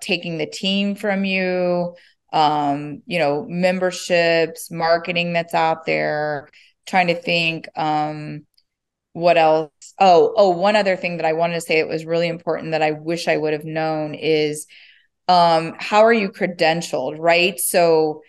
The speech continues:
when I came in, um, you know, I just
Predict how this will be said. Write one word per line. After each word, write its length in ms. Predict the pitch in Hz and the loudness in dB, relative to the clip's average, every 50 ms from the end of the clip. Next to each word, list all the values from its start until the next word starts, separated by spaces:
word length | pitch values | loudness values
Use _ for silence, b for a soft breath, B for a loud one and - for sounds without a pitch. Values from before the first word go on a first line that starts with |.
| B B B B _ _ | B B B B _ _
when 180 | - 180 190 185 | 0 2 2 4
I 640 | 180 185 202 220 233 226 226 220 214 196 - - - _ | 4 4 4 4 4 4 2 2 0 -2 -6 -10 -16 _
came 340 | - - 233 208 190 180 180 | -8 -2 0 0 0 2 2
in, 560 | 185 196 196 185 175 170 170 165 160 160 151 - - | 4 4 6 6 4 4 2 2 0 -4 -6 -8 -4
um, 640 | - 175 165 165 160 156 156 151 147 147 139 - - - _ _ _ _ _ | -2 0 2 2 2 2 0 -2 -4 -8 -10 -12 -14 -18 _ _ _ _ _
you 100 | 175 180 | -2 0
know, 140 | 175 156 - - | 2 2 2 2
I 160 | 165 185 208 | 0 0 0
just 280 | 196 185 180 - - | 0 -2 -6 -8 -12